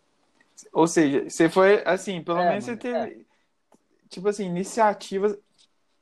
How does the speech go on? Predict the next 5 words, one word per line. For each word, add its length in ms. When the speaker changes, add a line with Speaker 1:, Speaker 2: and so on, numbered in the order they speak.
Speaker 1:
iniciativa 680
você 200
teve 240
demais. 560
Speaker 2:
É. 180